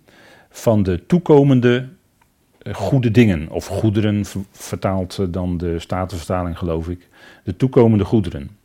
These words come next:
Hè, dat was een schaduw. En zo maakte God eigenlijk, eh, van het begin af aan duidelijk, door,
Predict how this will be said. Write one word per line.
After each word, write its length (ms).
Hè, 160
dat 140
was 160
een 120
schaduw. 600
En 300
zo 500
maakte 380
God 240
eigenlijk, 640
eh, 200
van 260
het 100
begin 260
af 120
aan 160
duidelijk, 440
door, 340